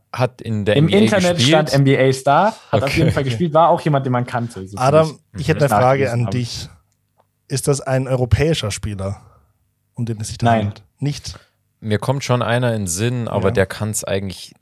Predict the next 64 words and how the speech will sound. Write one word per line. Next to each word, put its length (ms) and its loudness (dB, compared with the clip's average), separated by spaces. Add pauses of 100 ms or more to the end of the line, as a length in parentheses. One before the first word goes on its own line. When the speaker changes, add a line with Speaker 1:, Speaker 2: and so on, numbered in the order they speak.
Speaker 1:
glaub 240 -10
ich, 140 -10
nicht 200 -8
sein. 440 -6
Ähm, 300 -6
mir 120 -2
fällt 240 -2
jetzt 200 -4
halt 220 -2
spontan 440 -4
Klay 220 -2
Thompson 400 -4
ein, 240 -2 (360)
weil 140 0
sein 200 0
Vater 400 0
war 100 2
Michael 320 -2
Thompson, 500 -4 (200)
der 180 0
war 120 2
auch, 280 -4 (400)
der 60 -4
hat 60 -6
bei 100 -2
den 80 -2
Speaker 3:
Aber, 100 2
Speaker 1:
Lakers 240 0
gespielt, 300 -6
war 80 2
auch 80 2
ein 40 -2
Speaker 3:
aber 80 -4
Speaker 1:
Star, 260 2
aber 240 2 (380)
der, 140 -2
da 160 0
würde 180 0
ja 140 2
der 240 -2
erste 260 0
Speaker 3:
Ja, 60 -6
Speaker 1:
Fakt 220 -2
nicht 120 -6
Speaker 3:
ich, 80 0
Speaker 1:
dazu 140 -8
passen. 320 -6
Speaker 3:
genau. 240 -4 (380)
Deswegen 600 -6
Speaker 1:
Ja. 60 -20 (360)
Speaker 3:
ist 120 -14
ja 100 -2
auch 100 -6
die 220 -8
Überlegung, 340 -8
wenn 80 -6
der 100 -4
Vater 320 -6
in 80 -6
der 80 -4
N 100 -6
B 140 -12
A 200 -8
war 340 -10